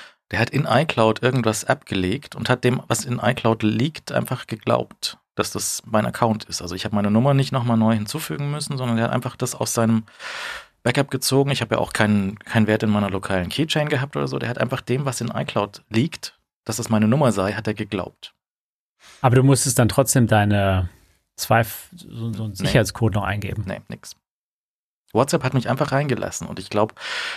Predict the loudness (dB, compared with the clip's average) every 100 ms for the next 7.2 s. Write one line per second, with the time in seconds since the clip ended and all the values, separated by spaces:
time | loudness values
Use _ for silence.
0 | -6 -4 -4 0 0 2 2 2 2 2
1 | 0 0 -2 -2 -4 -4 -2 0 0 0
2 | 2 2 2 -2 -6 -2 0 0 0 0
3 | 0 -2 -4 -4 -4 -6 -8 _ -2 -2
4 | 0 2 2 2 2 2 2 0 -2 -4
5 | -4 -8 _ _ -2 0 2 2 2 4
6 | 2 2 0 0 -2 -2 2 2 2 -2
7 | -6